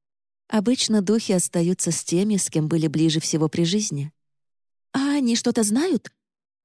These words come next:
Ну, вроде как чужие секреты". "Полагаю, они рассказывают то, что сами считают правдой". Вопрос Флоры показался мне интересным.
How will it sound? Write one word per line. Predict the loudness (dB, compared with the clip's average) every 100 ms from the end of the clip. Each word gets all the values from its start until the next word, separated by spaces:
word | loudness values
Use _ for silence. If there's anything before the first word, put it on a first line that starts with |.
| -4
Ну, | 0 2
вроде | 4 2 2
как | 0 0
чужие | 0 2 2
секреты". | 2 0 -2 -2 -2 -2 -4 _ _ _ _ _ _ _ -4
"Полагаю, | 0 2 2 2 0 -2 -2 0
они | 2 2
рассказывают | 0 -2 -2 -2 0 -2 -2 -2
то, | -2 0
что | -2 -2
сами | -2 -4 -4
считают | -4 -4 -2 -2 -2
правдой". | -2 -4 -2 -6 -6 _ _ _ _ _ _ -4
Вопрос | -4 0 -2 -2
Флоры | -2 0 -2
показался | -4 -2 0 2 0 0 -2
мне | 0 0 0
интересным. | -2 -2 -2 -4 -4 -8